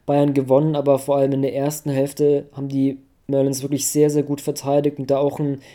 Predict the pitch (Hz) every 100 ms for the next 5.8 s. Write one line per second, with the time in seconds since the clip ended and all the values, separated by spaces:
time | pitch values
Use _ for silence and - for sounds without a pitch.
0 | - 139 - 135 151 143 143 139 135 _
1 | _ _ _ _ - _ - 160 156 139
2 | 143 - 147 - - 143 147 143 143 -
3 | 147 143 - - - 143 139 139 151 143
4 | 147 139 139 139 - - _ _ _ _
5 | 143 156 156 151 151 156 160 151